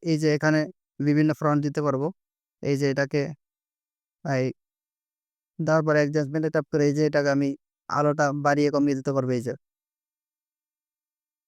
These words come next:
বাড়িয়ে কমিয়ে দিতে পারবো। এরপরে আপনার মোটামুটি, আহ, সবগুলো অপশন, এই যে, এই যে নয়েজ, আহ, ক্যাপচার আছে, আপনি এই যে নয়েজ রিমুভ করতে পারবেন।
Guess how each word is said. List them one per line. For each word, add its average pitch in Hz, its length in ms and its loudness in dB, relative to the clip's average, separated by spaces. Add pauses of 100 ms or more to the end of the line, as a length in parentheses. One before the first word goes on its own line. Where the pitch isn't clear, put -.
(220)
বাড়িয়ে 139 280 2
কমিয়ে 139 240 2
দিতে 143 160 -4
পারবো। 139 260 -4 (2250)
এরপরে 165 340 0
আপনার 160 260 0 (1700)
মোটামুটি, 262 520 2
আহ, 190 240 2
সবগুলো 185 440 2
অপশন, 160 300 0
এই 156 100 2
যে, 156 120 0
এই 151 100 2
যে 156 120 0
নয়েজ, 151 340 0 (180)
আহ, 156 300 0
ক্যাপচার 151 340 -4
আছে, 143 280 -2
আপনি 147 180 0 (120)
এই 147 100 2
যে 147 100 0 (140)
নয়েজ 143 320 0 (600)
রিমুভ 151 340 2
করতে 156 280 -4
পারবেন। 147 320 -2